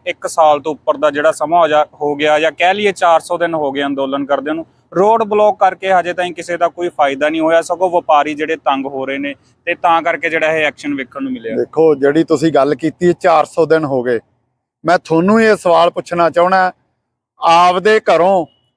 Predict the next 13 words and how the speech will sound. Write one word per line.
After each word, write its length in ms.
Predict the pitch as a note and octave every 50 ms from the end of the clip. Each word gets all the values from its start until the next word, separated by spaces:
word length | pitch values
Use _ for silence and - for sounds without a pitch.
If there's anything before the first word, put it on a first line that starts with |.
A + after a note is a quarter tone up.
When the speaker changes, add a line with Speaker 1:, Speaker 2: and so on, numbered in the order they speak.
| _ _ _ _ _ _ _ _ C#3
Speaker 2:
ਦੋ 360 | C3 E3 F3 F#3+ G#3 A3 G#3+
ਰਾਤਾਂ 360 | G#3+ G#3 - _ A3 G#3+ G#3
ਬਾਹਰ 260 | F#3+ G#3 A3 G#3+ G3+
ਨਹੀਂ 140 | G3+ A3+ A3+
ਕੱਟੀਆਂ 400 | - G#3 - G3+ F#3+ G3+ G3 G3
ਜਾਂਦੀਆਂ, 360 | G3 F#3+ F#3+ F#3+ G3+ A3 A#3
ਬੰਦੇ 260 | F#3+ F3+ F3 F#3 F#3+
ਨੂੰ 120 | F#3+ G#3 G#3
ਘਰ 200 | - G#3 E3 C#3
ਦੀ 120 | C3+ E3
ਯਾਦ 320 | E3+ E3+ E3+ D#3+ D#3+ D#3+ D#3+
ਆਉਂਦੀ 280 | D#3 D3+ D3+ D3+ D3+
ਆ। 100 | C#3+ C3